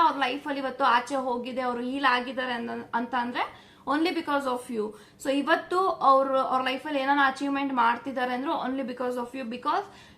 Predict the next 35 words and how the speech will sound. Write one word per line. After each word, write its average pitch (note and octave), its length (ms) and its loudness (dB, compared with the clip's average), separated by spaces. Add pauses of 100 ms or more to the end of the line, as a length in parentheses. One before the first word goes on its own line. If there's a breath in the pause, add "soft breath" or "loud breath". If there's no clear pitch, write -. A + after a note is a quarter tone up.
(140)
you D4 140 0
chose D#4+ 540 -2
that D4 240 -4
path. A#3 580 0
ಅಂದ್ರೆ B3 400 -4
ನೀವ್ C#4 220 -2
ಅವ್ರಿಗೆ C4+ 260 2
ಹೇಳ್ಕೊಟ್ಟಿದ್ದೀರ C4+ 580 -2 (120)
ದಾರಿ B3 280 4
ಹಿಂಗಿದೆ, A3+ 800 -6 (100)
so B3 300 0
ನಿನ್, B3 260 -2
ನಿನ್ C#4 200 0
ಕೈಲಿ D4 220 0
ಎಲ್ಲ B3 140 0
ಆಗತ್ತೆ A#3+ 460 0
ಅಂತ A#3+ 260 -6
ಮೋಟಿವೇಟ್ B3+ 520 -4
ಮಾಡಿದಿರಾ, A3+ 580 -2
ಸಪೋರ್ಟ್ C4+ 440 -6
ಮಾಡಿದಿರಾ. A3+ 720 -4 (380 loud breath)
And B3+ 100 -2
ಪ್ರತಿಯೊಂದ್ರಲ್ಲೂ D#4 800 0
ಅವ್ರ C#4+ 140 2
ಫ್ಯಾಮಿಲಿನಲ್ಲಿ, C#4 920 0 (280 loud breath)
ಆ, A#3+ 200 2
ಕೆಲವೊಂದ್ಸತಿ D4+ 500 -2
ಅವ್ರ C#4+ 120 0
ಫ್ಯಾಮಿಲಿನಲ್ಲಿ C#4+ 640 2
ಇವ್ರಿಗೆ C4 240 -2
ನಂಬಿಕೆ B3 420 -4
ಇರ್ಲಿಲ್ಲ, A#3 380 -2
like, A#3 120 -4
you B3 100 -6
know, B3+ 140 -8